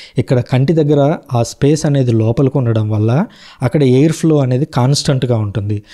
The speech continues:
అంటే మిగిలిన ప్రాంతాలతో పోలిస్తే ఎయిర్ ఫ్లో అనేది మన కంటికి తక్కువగా తగులుతుంది. ఇది మన శరీర నిర్మాణం ప్రకారం జరిగేది. So స్వరూపాల్లో కూడా సేమ్ ఇదే జరుగుతుంది. స్వరూపాలను కూడా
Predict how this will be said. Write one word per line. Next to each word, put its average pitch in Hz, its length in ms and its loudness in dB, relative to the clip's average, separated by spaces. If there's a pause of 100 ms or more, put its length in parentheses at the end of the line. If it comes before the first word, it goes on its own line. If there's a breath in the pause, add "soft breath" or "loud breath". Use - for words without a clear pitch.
(160 loud breath)
అంటే 123 180 0
మిగిలిన 135 420 2
ప్రాంతాలతో 139 640 0
పోలిస్తే 123 560 0
ఎయిర్ 120 260 2
ఫ్లో 135 160 2
అనేది 120 280 -2
మన 139 160 -4
కంటికి 120 480 -6
తక్కువగా 139 360 -2
తగులుతుంది. 110 600 -4 (380 loud breath)
ఇది 160 320 0
మన 131 180 0
శరీర 151 440 0
నిర్మాణం 127 460 -2
ప్రకారం 117 420 -2
జరిగేది. 107 480 -4 (300 loud breath)
So 160 100 -2
స్వరూపాల్లో 151 600 2
కూడా 139 180 2
సేమ్ 123 300 0
ఇదే 110 180 -2
జరుగుతుంది. 107 640 -6 (460 loud breath)
స్వరూపాలను 160 680 0
కూడా 147 160 0